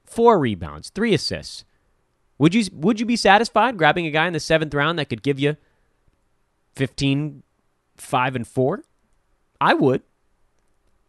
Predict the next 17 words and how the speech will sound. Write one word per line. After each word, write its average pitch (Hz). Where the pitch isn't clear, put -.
Point 156
eight 165
steals, 147
point 156
three 160
blocks, 143
let's 127
say 143
forty-seven 147
percent 135
from 131
the -
field, 135
eighty-three 131
at 127
the 127
line. 180